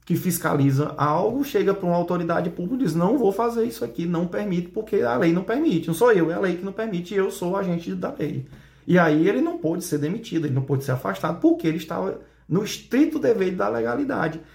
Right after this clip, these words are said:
E a impessoalidade, né, proíbe de que ele seja afastado, é, simplesmente porque o gestor público não gostou do seu ato.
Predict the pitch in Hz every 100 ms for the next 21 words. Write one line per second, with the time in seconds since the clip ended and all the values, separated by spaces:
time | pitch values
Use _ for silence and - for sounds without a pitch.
0 | - 220 226 196 233 370 415 - 196 190
1 | 190 170 165 170 165 - 170 170 185 -
2 | _ _ _ - 143 139 190 - - _
3 | - 262 240 185 190 202 220 214 190 -
4 | 165 175 175 - - - 135 120 151 -
5 | - - - - - 135 139 135 143 139
6 | 208 220 165 151 185 190 190 185 170 160
7 | 139 175 196 202 170 147 175 160 - -